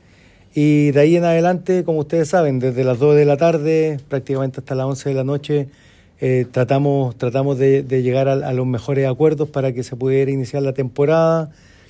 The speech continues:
Tenemos también mesas programadas para trabajos que, que son de detalles y que, y que son detalles finos que también tienen que,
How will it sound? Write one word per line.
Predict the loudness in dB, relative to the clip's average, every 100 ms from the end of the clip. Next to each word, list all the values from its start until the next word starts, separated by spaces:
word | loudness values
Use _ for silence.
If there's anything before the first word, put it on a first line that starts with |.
| -20 _ _
Tenemos | 0 2 2 2 0
también | -2 0 0 0 0
mesas | 0 -2
programadas | -2 0 2 0 0 -2
para | -2 -2 -2
trabajos | 0 0 -2 -4
que, | 0 2 2 2 -8 -20 _
que | -6
son | -2 0 2 4
de | 4
detalles | 4 4 4 4 2 0 -4
y |
que, | -2 0 -2
y | -4
que | -4 -4
son | -4 -4
detalles | -2 0 -2
finos | -4 -4 -2 -4
que | -4
también | -4 -2 -2 -2
tienen | -2 -2
que, | -2 0 0